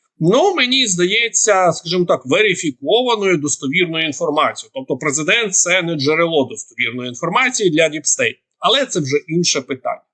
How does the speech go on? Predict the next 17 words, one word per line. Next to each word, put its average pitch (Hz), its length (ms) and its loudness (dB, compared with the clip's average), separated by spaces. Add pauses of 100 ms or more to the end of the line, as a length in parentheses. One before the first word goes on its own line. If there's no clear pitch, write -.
(340)
Цією 208 320 2
мапою 165 380 2
ми 202 160 4
користуємось, 285 640 0
за 180 100 -2
це 165 280 -2
їм, 143 260 0 (360)
е, 156 40 0
дяка, 254 520 -2 (220)
хоча 254 320 0
є 208 180 0
і 151 280 2
інші 175 220 -2
мапи, 170 420 0
якими 143 380 0
можна 131 300 0
користуватися. - 840 -8